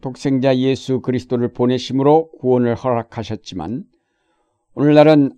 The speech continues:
하나님의 위로와 보호와 희망을 우리에게 거두어 가시는 것 같은 혹독한 고난과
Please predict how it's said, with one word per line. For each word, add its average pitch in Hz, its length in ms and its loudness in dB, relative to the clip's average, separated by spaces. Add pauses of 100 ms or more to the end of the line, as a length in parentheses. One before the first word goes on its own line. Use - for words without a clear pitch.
(140)
하나님의 151 540 4
위로와 151 500 4
보호와 139 460 2
희망을 135 640 -2 (440)
우리에게 135 360 2
거두어 131 440 0
가시는 139 400 0
것 147 180 0
같은 131 640 -6
혹독한 127 720 -6
고난과 123 800 -2